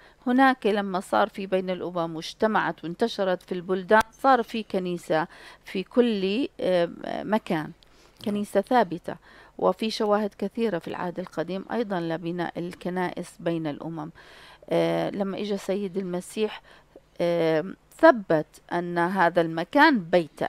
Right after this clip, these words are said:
Speaker 1: أبي. يعني هو مش إنه قال هلا بصير بيت أبي، لا، هو من زمان كان بيت أبي، فلا زال بيت أبي اللي هو الهيكل، مع إنه اليهود ما ردوا عليه.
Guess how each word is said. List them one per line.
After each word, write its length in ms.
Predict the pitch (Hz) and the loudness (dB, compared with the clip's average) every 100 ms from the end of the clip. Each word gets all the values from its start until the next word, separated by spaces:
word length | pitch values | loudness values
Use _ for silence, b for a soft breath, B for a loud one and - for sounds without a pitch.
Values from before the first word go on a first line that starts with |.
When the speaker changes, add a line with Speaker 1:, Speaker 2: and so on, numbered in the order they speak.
| - | -2
Speaker 1:
أبي. 260 | 156 147 - B B _ | -2 -6 -8 B B _
يعني 320 | - 165 170 | -8 -6 -4
هو 240 | 202 196 196 | -2 0 0
مش 220 | 214 - | -2 -6
إنه 240 | - 214 196 | -4 -2 0
قال 300 | - 175 190 | 2 0 4
هلا 320 | 214 220 185 | 4 6 2
بصير 400 | 170 - 160 156 | 2 -4 -2 -2
بيت 300 | 151 151 - | -2 -2 -2
أبي، 320 | - 151 151 | -2 -2 -4
لا، 180 | 185 - 180 | -2 -2 -2
هو 180 | 175 | -6
من 180 | 165 214 | -4 -4
زمان 480 | 202 208 233 269 170 - | -2 2 6 6 4 -2
كان 260 | 165 160 | -6 -4
بيت 280 | 165 156 - | -4 -4 -4
أبي، 380 | - 165 202 214 | -6 -6 -6 -4
فلا 440 | - 170 170 214 | 0 0 8 8
زال 420 | 240 226 285 220 165 | 8 10 12 10 6
بيت 300 | 156 151 - | -2 -2 -4
أبي 380 | - 151 147 B B B - | -4 -6 -8 B B B -6
اللي 160 | 185 | -2
هو 300 | 180 175 160 | 0 0 0
الهيكل، 580 | 156 117 165 190 180 151 - B - | 2 2 2 0 0 -2 -4 B -4
مع 180 | 156 180 | 0 0
إنه 240 | 180 170 | 0 -2
اليهود 500 | 180 175 220 233 185 | 0 0 2 0 2
ما 140 | 185 | 4
ردوا 280 | 185 190 190 | 4 4 2
عليه. 360 | 190 196 185 | 2 4 4